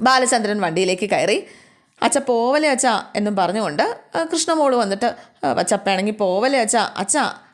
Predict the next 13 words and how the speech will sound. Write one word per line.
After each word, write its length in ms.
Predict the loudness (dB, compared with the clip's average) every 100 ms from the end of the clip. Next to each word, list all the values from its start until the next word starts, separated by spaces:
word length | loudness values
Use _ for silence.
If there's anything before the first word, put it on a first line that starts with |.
| _
അച്ഛാ 280 | -6 -2 0
പോവല്ലേ 540 | 0 0 0 0 2 2
അച്ഛാ" 260 | 0 -2 -2
എന്നും 200 | -4 -2
പറഞ്ഞുകൊണ്ട് 520 | -2 -2 -4 -2 -4 -6 -14 -6
ഇപ്പുറത്തെ 320 | 0 0 0
ഡോറിൻ്റെ 360 | 0 0 0 0
അവിടെ 160 | 0
വന്നു. 260 | -2 -2 -2
ഇവരാണേ 440 | -2 0 0 0
അന്തം 320 | -2 -2 -2 -2
വിട്ടിങ്ങനെ 300 | -2 -2 -2
നിൽക്കുകയാണ്. 460 | -2 0 0 0